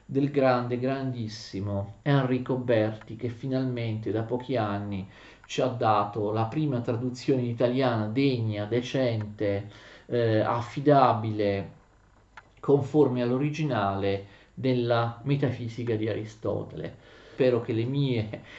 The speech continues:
lezioni su Aristotele, eh, vi abbiano interessato. Ci vediamo per una nuova avventura, per una nuova playlist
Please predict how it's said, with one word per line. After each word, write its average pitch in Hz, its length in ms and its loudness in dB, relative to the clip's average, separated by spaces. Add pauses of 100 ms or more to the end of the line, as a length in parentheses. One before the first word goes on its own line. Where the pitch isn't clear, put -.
(120)
lezioni 131 520 2
su 123 160 -2
Aristotele, 107 920 0 (460)
eh, - 1080 -4 (440)
vi 135 300 0
abbiano 113 640 2
interessato. 117 1300 2
Ci - 180 -10
vediamo 104 800 0
per 120 160 -2
una 120 180 -2
nuova 127 300 0
avventura, 110 960 -2 (400)
per 147 160 4
una 131 220 4
nuova 127 380 2
playlist 113 1040 -2